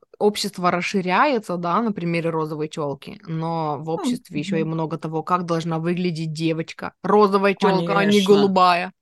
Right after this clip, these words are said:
Speaker 1: Должна
Speaker 2: Да,
Speaker 1: быть
Speaker 2: да,
Speaker 1: телка.
Speaker 2: да, конечно.
Speaker 1: <laughs>
Speaker 2: Конечно, да,
Speaker 1: И вот
Speaker 2: есть и
Speaker 1: эти
Speaker 2: это.
Speaker 1: бритые ноги туда же, типа, девушка ухоженная. И мы недавно с мужем нашли какую-то статью и ржали. Там было написано...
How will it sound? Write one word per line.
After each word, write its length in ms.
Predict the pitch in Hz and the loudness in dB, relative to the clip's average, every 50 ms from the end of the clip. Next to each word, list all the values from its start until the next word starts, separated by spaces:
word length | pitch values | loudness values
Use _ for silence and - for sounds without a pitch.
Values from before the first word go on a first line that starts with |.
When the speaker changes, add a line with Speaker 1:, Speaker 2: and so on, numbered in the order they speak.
| _ _ _ | _ _ _
Speaker 1:
Должна 440 | 202 185 190 196 196 180 185 190 175 | -4 -2 0 2 2 2 4 6 8
Speaker 2:
Да, 140 | 220 240 | 10 12
Speaker 1:
быть 320 | 233 226 202 170 151 147 151 | 12 12 10 10 8 6 6
Speaker 2:
да, 260 | 170 170 170 165 156 | 6 8 8 6 6
Speaker 1:
телка. 60 | 156 | 4
Speaker 2:
да, 260 | - 147 147 151 156 165 | 2 4 4 4 4 2
конечно. 760 | - - 156 147 143 143 139 - 254 220 208 214 - - - - | 0 -4 -6 -4 -6 -6 -6 -6 -6 -4 -2 -2 -4 -4 -4 -8
Speaker 1:
<laughs> 80 | 208 - | -10 -2
Speaker 2:
Конечно, 680 | - 185 175 170 175 160 147 151 156 - - 170 156 | 2 2 4 4 4 4 2 0 -2 -2 -2 -2 0
да, 260 | 151 139 143 139 135 151 | 2 2 2 2 2 2
Speaker 1:
И 80 | 147 147 | 2 4
вот 80 | 214 220 | 4 4
Speaker 2:
есть 180 | - 240 254 | 6 4 4
и 40 | 185 | 4
Speaker 1:
эти 60 | 226 | 4
Speaker 2:
это. 80 | 220 208 | 6 6
Speaker 1:
бритые 420 | 208 214 220 - 196 233 226 208 | 6 6 6 4 4 2 2 2
ноги 520 | 196 196 185 180 180 185 175 175 196 180 - _ _ | 2 0 0 0 -2 -2 -4 -6 -6 -8 -10 _ _
туда 420 | - - 185 180 175 170 170 165 170 | -8 -6 -4 -2 -2 -2 -2 -2 -4
же, 220 | 170 170 175 175 170 | -6 -8 -12 -14 -14
типа, 260 | _ - 190 160 - 175 | _ -10 -8 -8 -8 -8
девушка 420 | 170 165 180 170 175 170 - - | -6 -4 -4 -4 -4 -6 -6 -4
ухоженная. 640 | 175 170 165 - - 170 165 165 170 165 165 160 156 | -4 -4 -4 -4 -4 -4 -2 -2 -2 -4 -6 -6 -6
И 220 | - - 196 208 214 | -2 2 4 4 6
мы 160 | 208 220 220 | 6 4 4
недавно 320 | 208 208 208 196 220 254 | 4 4 4 2 2 2
с 100 | 247 - | -2 -2
мужем 340 | 214 196 202 214 208 190 175 | -2 -2 0 0 -2 -2 -4
нашли 800 | 170 165 - - 190 180 185 202 202 190 170 165 156 156 - - | -4 -6 -8 -8 -8 -6 -4 -2 0 0 0 0 -2 -4 -8 -10
какую-то 340 | - _ - 190 165 175 | -14 _ -10 -6 -6 -6
статью 420 | 170 - - 170 - - 185 202 233 | -8 -8 -10 -14 -10 -6 -4 -4 -2
и 240 | 220 190 165 160 165 | -2 -2 -2 -2 -2
ржали. 580 | 165 170 170 170 165 151 151 151 143 - 190 - | -2 -4 -4 -2 0 0 0 -2 -4 -8 -12 -10
Там 160 | - 180 175 180 | -6 -6 -4 -2
было 120 | 185 180 | -2 -4
написано... 500 | 180 175 - 196 - - 170 151 160 - | -4 -4 -6 -8 -6 -6 -6 -6 -8 -10